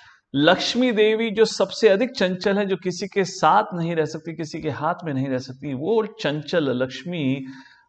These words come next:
भगवान श्री कृष्ण, वि-, विष्णु, लक्ष्मी नारायण, नारायण का कभी साथ छोड़कर नहीं जाती। तो सोचिए,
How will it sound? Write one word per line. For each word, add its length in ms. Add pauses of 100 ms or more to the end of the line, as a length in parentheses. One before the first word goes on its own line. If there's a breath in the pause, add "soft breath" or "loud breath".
(140)
भगवान 340
श्री 160
कृष्ण, 560
वि-, 280
विष्णु, 680 (500 loud breath)
लक्ष्मी 320
नारायण, 420
नारायण 480
का 220
कभी 360
साथ 320 (180)
छोड़कर 420
नहीं 240
जाती। 480 (420 loud breath)
तो 140
सोचिए, 1000